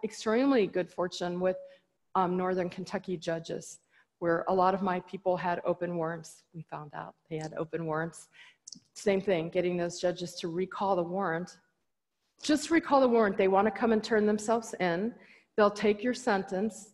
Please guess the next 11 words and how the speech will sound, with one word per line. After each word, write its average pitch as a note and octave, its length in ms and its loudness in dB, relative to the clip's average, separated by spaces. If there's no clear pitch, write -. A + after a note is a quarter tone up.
Please A#3 280 -2
take G#3+ 200 2
it G3 60 0
into F#3+ 180 2
consideration, F3+ 880 -2
this G3 220 -4
intense G3 480 -2
supervision F3+ 720 -2
we're F#3+ 140 2
getting F#3+ 360 0
them. F3 280 -4